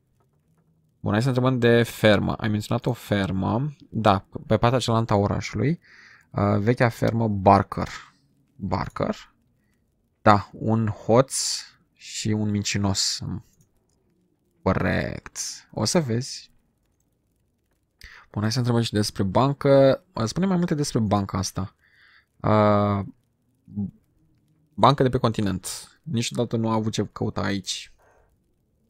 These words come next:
De obicei, băncile sunt destul de sigure. Nu sunt sigur că o să pot intra. Ba, am văzut că am intrat. <laughs>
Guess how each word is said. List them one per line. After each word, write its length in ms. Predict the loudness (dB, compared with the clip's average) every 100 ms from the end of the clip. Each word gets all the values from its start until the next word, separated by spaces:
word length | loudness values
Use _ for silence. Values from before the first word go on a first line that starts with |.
| _ _ _
De 140 | -6 -4
obicei, 260 | -2 -2
băncile 300 | 0 0 0
sunt 120 | -2 -2
destul 200 | -2 -4
de 60 |
sigure. 500 | -2 -2 -2 -2 -4 _ -20 -20 -20 _ _ -8
Nu 320 | -4 0 0
sunt 240 | -2 -4
sigur 280 | -4 -4 -4
că 140 | -2 -2
o 60 |
să 140 | -2 -4
pot 240 | -4 -4
intra. 300 | -4 -4 0
Ba, 460 | 6 10 10 10 6
am 220 | 2 0
văzut 200 | 0 0
că 80 | -4
am 80 |
intrat. 260 | -6 -10 -16 -16 -12 -6
<laughs> 340 | -4 -4 -6